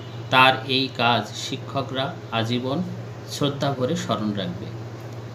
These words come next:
তো সৃষ্টিকর্তা অবশ্যই সিদ্দিকুল্লাহ সাহেবের মঙ্গল করুক, সেই প্রত্যাশা রাখি, এবং তার কাজের মধ্য দিয়ে শিক্ষকরা যে দুঃখ দুর্দশা বা বৈষম্যের ভিতরে আছে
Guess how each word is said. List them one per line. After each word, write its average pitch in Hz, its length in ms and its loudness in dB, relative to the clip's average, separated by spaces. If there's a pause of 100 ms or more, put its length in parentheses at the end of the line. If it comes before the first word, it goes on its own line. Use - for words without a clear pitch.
(200)
তো 139 80 -4
সৃষ্টিকর্তা 151 680 0
অবশ্যই 151 520 4 (160)
সিদ্দিকুল্লাহ 123 600 0
সাহেবের 123 440 -2
মঙ্গল 120 420 0
করুক, 139 420 -2
সেই 117 200 0
প্রত্যাশা 117 460 -4
রাখি, 110 320 -2 (880)
এবং 127 340 0
তার 127 140 2 (100)
কাজের 117 320 0
মধ্য 113 360 2
দিয়ে 127 220 4 (520)
শিক্ষকরা 131 680 0 (360)
যে 117 120 -2
দুঃখ 120 360 -4
দুর্দশা 123 500 -2
বা 110 140 -2
বৈষম্যের 131 600 0
ভিতরে 113 320 -2
আছে 107 320 0